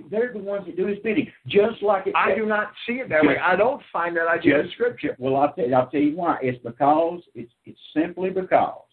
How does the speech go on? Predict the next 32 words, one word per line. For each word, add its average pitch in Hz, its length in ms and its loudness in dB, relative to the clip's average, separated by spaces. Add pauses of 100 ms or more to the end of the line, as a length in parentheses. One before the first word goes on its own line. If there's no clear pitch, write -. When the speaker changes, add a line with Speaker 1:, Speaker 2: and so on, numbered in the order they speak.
(580)
Speaker 1:
of 107 220 2
your 131 360 2
interpretation 113 840 0 (280)
of 101 140 -6
the 98 100 -2
whole 117 260 4
book 101 200 0
of 90 100 -14
Revelation, 90 560 -4 (320)
okay? 104 300 0 (140)
If - 120 -8
you 107 80 2
want 110 160 4
to 95 40 -2
boil 123 260 6
it - 100 -4
down 127 400 0 (380)
to 95 160 4
one 117 280 4
thing, 85 400 -4
it's 92 220 -8
because 101 500 4 (400)
of 92 80 -8
the 92 80 -4
conclusion 113 460 -2
you 113 160 -2
come 107 200 0
to 104 140 4
on 90 160 2
your 87 220 0 (480)
total 131 420 4
historic 113 600 0